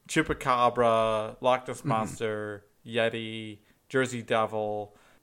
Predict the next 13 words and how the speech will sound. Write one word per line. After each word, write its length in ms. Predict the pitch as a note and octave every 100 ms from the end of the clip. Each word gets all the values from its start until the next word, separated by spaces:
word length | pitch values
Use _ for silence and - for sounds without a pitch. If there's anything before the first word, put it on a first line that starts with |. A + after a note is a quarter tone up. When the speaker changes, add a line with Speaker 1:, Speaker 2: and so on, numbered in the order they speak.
| _ _
Speaker 1:
and 140 | C3+ C3+
then 240 | C#3 C3
the 160 | C3+ -
other 220 | D#3+ F#3
one 140 | G3 F3+
I 100 | D#3+
found 420 | - D3+ C3+ B2+
that 120 | B2
I 140 | C3 E3+
have 180 | E3 - _
never 400 | B2+ C3+ F3+ F3
seen 320 | - - G3
before 640 | E3 B2 C#3 A#2+ A#2 A2+